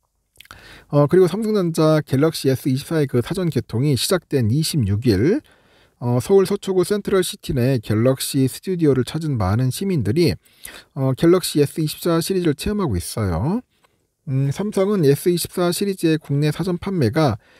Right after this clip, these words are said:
역대 최대치인 백이십일만 대를 기록했다고 밝혔는데, 어우, 대단합니다. 밝혔는데 앞으로 뭐 더 대박치지 않겠습니까?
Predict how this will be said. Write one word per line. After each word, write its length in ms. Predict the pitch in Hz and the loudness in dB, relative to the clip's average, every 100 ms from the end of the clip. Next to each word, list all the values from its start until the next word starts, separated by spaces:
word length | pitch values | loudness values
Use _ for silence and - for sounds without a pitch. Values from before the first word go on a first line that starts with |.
| _ _ - | _ _ -2
역대 500 | 113 - _ 170 165 | -2 -2 _ 0 0
최대치인 600 | 160 - 190 - 165 160 | 0 -2 -2 0 -2 -2
백이십일만 960 | - 147 151 156 196 - 117 120 165 185 | 0 0 0 -6 -4 -4 0 0 0 -2
대를 200 | 170 156 | 0 0
기록했다고 580 | 123 127 120 147 143 110 | 0 -2 -2 -4 -4 -4
밝혔는데, 760 | 101 101 165 123 82 156 117 - _ _ _ _ - - - - - | -4 -4 -4 -4 -2 0 0 -4 _ _ _ _ -20 -20 -20 -20 -14
어우, 380 | - 98 117 107 | -4 0 2 0
대단합니다. 840 | - 101 131 196 170 82 101 190 233 _ _ | 0 0 2 0 -2 -2 -2 -4 -6 _ _
밝혔는데 560 | - 151 196 170 104 165 | -4 -4 -2 -2 0 0
앞으로 400 | 185 127 - 196 | 0 -4 -2 0
뭐 140 | 170 | 0
더 200 | - 147 | 0 -2
대박치지 440 | - 131 180 - 190 | 0 -2 -2 -2 -2
않겠습니까? 800 | 147 196 - 156 - 101 202 | 0 -4 -2 -4 -2 -2 -4